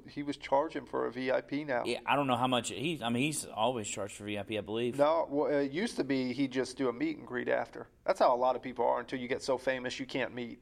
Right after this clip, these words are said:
Speaker 1: five hundred
Speaker 2: Yeah.
Speaker 1: people in a night or
Speaker 2: There was
Speaker 1: whatever.
Speaker 2: a heckler for, for his opener, though.
Speaker 1: Really?
Speaker 2: Yeah.
Speaker 1: Did he get removed or he go back at
Speaker 2: The
Speaker 1: him?
Speaker 2: dude kept going, and he was like, "Look, man, like, I'm gonna kick you out."
Speaker 1: Yeah.
Speaker 2: And, like,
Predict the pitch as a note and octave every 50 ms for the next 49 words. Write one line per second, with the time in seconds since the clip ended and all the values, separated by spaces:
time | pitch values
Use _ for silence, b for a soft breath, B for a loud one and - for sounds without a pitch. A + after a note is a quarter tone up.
0 | - - - B2 A#2 A2 G#2 G2+ F2+ B2 G#2+ - B2+ B2+ - A#2+ A#2+ A#2 A#2 A#2
1 | A#2 A#2 A#2 A#2 A#2+ B2 D3 A#2+ A#2+ A#2+ A#2 B2+ C3+ E3 - - B2 G#2+ G#2 -
2 | A2 A2 A2 G#2+ G2 G2 F#2+ - A#2+ A2+ G#2+ F#2 F2+ G2 A#2+ D3+ C#3+ A#2+ G#2+ G#2
3 | G2+ G#2 A2+ A#2+ C3 - - - B2+ B2 B2 B2+ B2 A#2 A2+ A2+ - - - -
4 | - F#2 G#2+ B2 C3+ C3 A#2 A2 A2 C#3+ C3 C3+ C3 A2+ B2 B2 A#2+ C3 C3+ D3+
5 | E3+ E3 - - - - C3 B2+ B2 C3+ C3 C3+ C3+ B2+ B2+ C3 - C3+ C3 C3+
6 | C3 B2 A#2+ D#3 E3+ F3+ - - F3 E3+ D#3 B2 G#2+ B2+ C3 D#3+ G3+ A#3 A3 F3+
7 | C#3 B2+ C3+ C#3+ C3 A#2+ B2+ A#2 A2 A2 G2 - G#2 B2 D#3 D#3+ - A#2 A2+ A#2
8 | A#2 A#2+ A#2 A#2 - - - - G#2 A2 A2 G#2 - - - - - - - -
9 | - - - D#3 A3+ G#3+ D3+ D#3+ G3+ F3+ B2+ - - C#3 C#3 B2 G#2 G2+ G2+ G2
10 | F#2+ G#2 G2+ F#2 D2+ B1+ - - - - _ _ - - - - B2+ - - -
11 | - b b b b b b - - A2+ A#2 A2+ A2+ A2 A2 G#2+ G#2 G#2+ A2 A2
12 | G#2